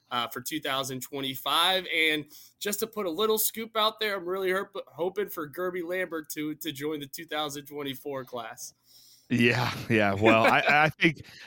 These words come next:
Speaker 2: I think that one's gonna happen. I, I'm just kinda surprised he hasn't made it public yet. So, yeah, that, I feel like that one's, uh, pretty, uh, pretty for sure gonna happen. But we'll see. Um, all right, next question we got here. Uh,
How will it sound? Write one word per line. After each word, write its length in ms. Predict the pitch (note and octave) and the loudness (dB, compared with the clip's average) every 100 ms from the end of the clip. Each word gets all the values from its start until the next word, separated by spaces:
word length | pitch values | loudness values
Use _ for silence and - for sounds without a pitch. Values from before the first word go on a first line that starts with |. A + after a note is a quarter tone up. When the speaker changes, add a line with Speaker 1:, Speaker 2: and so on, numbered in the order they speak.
| - | 2
Speaker 2:
I 80 | E3+ | 6
think 200 | E3+ B2+ | 6 6
that 200 | B2 A2 | 4 4
one's 160 | A#2+ | 0
gonna 180 | A2 A2 | -2 -2
happen. 400 | A2+ A2 G#2+ F#2+ F#2 | 0 0 0 -4 -2
I, 200 | G2+ F#2+ | 0 0
I'm 260 | F2 A2+ | -4 -6
just 220 | G#2+ G#2 - | -6 -10 -8
kinda 180 | G2 | -8
surprised 480 | F2+ F#2+ G2 F#2+ F#2 | -8 -6 -2 -2 -2
he 40 | G2 | -2
hasn't 240 | F#2 F2+ | -4 -4
made 140 | F#2 | -4
it 80 | F2+ | -4
public 400 | - F2+ E2+ - | -2 -2 -2 -4
yet. 220 | D#2+ D2 | -6 -6
So, 280 | - - D2+ - - - - - - - | -6 -4 -6 -10 -20 -18 -18 -20 -12 -4
yeah, 200 | E2 E2 | -2 2
that, 260 | F#2+ G#2+ | 4 4
I 160 | G2 G#2+ | 6 4
feel 200 | - A2+ | 4 4
like 160 | F#2+ | 4
that 200 | G#2 G2 | 4 2
one's, 320 | F#2+ F2+ E2+ F#2+ | 2 -4 -4 -4
uh, 300 | E2 D#2+ D#2 - - _ _ _ _ _ _ - | -4 -4 -8 -14 -20 _ _ _ _ _ _ -6
pretty, 380 | G#2 F2+ E2+ | -6 -4 -6
uh, 180 | D#2+ D#2+ E2 | -6 -8 -12
pretty 160 | - B2 | -4 -4
for 120 | - | -2
sure 220 | - F#2 | -2 -2
gonna 160 | D#2+ E2 | -2 -6
happen. 340 | E2 D#2 C2+ D2 | -6 -8 -10 -14
But 100 | E2 | -2
we'll 160 | F#2+ G#2 | 4 4
see. 320 | - C2+ - - - - - - | 2 -4 -8 -16 -16 -16 -16 0
Um, 520 | F#2+ F#2+ F2+ E2+ F2 - - | 4 6 6 2 -2 -6 2
all 80 | B2 | 4
right, 220 | A#2+ A2+ | 4 4
next 260 | B2 B2 | 4 2
question 380 | - C#3 A#2+ B2+ | 4 6 6 4
we 100 | A#2+ | 4
got 220 | A2+ A#2 | 4 4
here. 400 | G#2+ A#2+ A#2 A#2 - - - - _ | 4 4 4 2 -4 -20 -20 -20 _
Uh, 360 | - G2+ G2+ F#2+ | 2 4 4 2